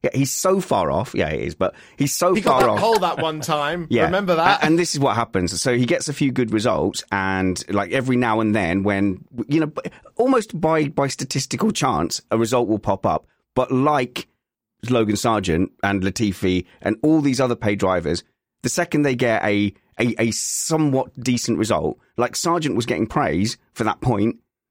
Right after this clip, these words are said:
Speaker 1: when he finished behind Albon. So basically, everyone was celebrating the least far away from his teammate he'd been all season. And the bar for that success is so much lower that that was treated like a victory.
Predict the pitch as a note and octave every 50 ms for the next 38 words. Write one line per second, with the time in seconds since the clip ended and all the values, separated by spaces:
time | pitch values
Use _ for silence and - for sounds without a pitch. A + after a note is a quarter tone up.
0 | _ - A2+ A#2+ A#2+ A#2 - - C3+ C3 A#2 - - - - A#2 A2+ B2 A#2 A#2+
1 | A#2+ B2 A#2+ A2 A#2 A#2 A#2 G#2 - D2 C#2 - - _ _ _ _ _ _ _
2 | _ - - C3 A2 C#3+ E3+ F3 - - A#2+ A#2 C3 C#3 C3+ D3 C#3 C3 B2 A#2+
3 | A2+ - - - B2 A#2+ G#2 G#2+ G#2 G2 - G2 G2+ F#2+ - - _ _ _ _
4 | A#2 A2 A#2+ A#2 A2+ A2+ A2+ B2 D3 D3 - - - - - - - C3+ B2+ B2+
5 | B2+ A#2 A#2 A#2+ A#2 A2+ - A#2+ G#2 G2+ A2 - - - B2 A2 G2 F#2 F2+ -
6 | F2+ G2 F#2 F2 - G#2 G2+ G2 G2 - G#2 G2 F#2+ - - A#2 A2+ G#2 E2+ D2
7 | C#2+ - - - _ _ _ - B2+ C3+ B2 B2 G2+ - D3+ D#3 D3 C#3 - -
8 | A#2+ C3 A#2 - - - - - - - - - G#3+ C#3+ A2 - - - - -
9 | - D#3+ D3+ C3+ G#2+ - C3 G#3 A#3 - E2 D#2+ G2 C3 - _ _ _ _ -
10 | C#3 C#3 D3+ D#3+ - C3+ - - - D#3+ D3+ - - B2+ B2 A#2 A2+ - A2+ C#3+
11 | F#3 - - - G2+ F2 D2+